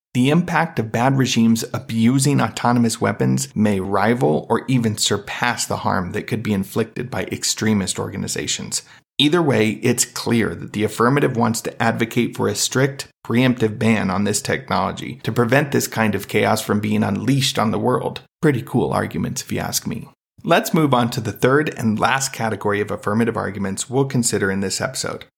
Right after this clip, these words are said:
We'll call this one the responsibility gap. The thrust of this argument is that when we take humans completely out of the loop in fully autonomous weapon systems,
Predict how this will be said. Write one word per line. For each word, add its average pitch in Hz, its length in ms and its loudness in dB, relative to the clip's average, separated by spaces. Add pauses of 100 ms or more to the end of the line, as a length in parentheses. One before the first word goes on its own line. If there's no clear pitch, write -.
(300)
We'll 202 140 2
call 147 200 2
this 143 260 2
one 117 240 4
the 107 80 0
responsibility 104 960 -2
gap. - 360 -12 (480)
The - 80 2
thrust 170 420 2
of 151 120 0
this 123 200 2
argument 107 520 0
is 113 140 -2
that 92 240 -2
when 120 240 2
we 175 140 2
take 131 340 -2
humans 107 340 2
completely 139 680 0
out 127 160 2
of 120 100 -4
the 113 80 0
loop 98 300 -2
in 95 100 -2
fully 127 380 2
autonomous 113 600 0
weapon 104 320 -2
systems, 98 640 -4